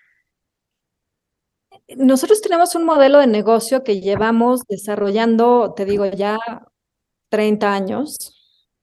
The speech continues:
o por ahí, en donde, eh, al principio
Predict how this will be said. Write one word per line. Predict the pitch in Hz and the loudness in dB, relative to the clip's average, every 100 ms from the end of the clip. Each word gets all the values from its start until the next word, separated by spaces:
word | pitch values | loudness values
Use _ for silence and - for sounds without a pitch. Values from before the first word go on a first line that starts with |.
| _ | _
o | 208 | -6
por | - 196 | -2 0
ahí, | 202 208 208 285 - _ _ _ _ _ _ _ _ | 2 2 2 -2 -8 _ _ _ _ _ _ _ _
en | 233 226 | 2 4
donde, | 226 226 220 226 220 220 - - _ - | 6 6 6 6 6 4 -2 -10 _ 0
eh, | 220 220 220 220 | 4 6 6 4
al | - 220 | 2 0
principio | 220 240 240 277 262 269 277 302 | 2 2 2 0 2 6 6 6